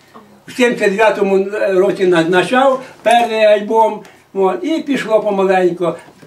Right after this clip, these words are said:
То, е, шість, е, альбомів, це дивізіонні зустрічі нас, однополчан. Дві в Москві, перша зустріч в Міш-, в Москві,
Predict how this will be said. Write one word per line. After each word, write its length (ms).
То, 100
е, 640
шість, 420
е, 100
альбомів, 720
це 120
дивізіонні 880
зустрічі 600
нас, 240
однополчан. 840
Дві 240
в 60
Москві, 600
перша 320
зустріч 300
в 40
Міш-, 280
в 260
Москві, 460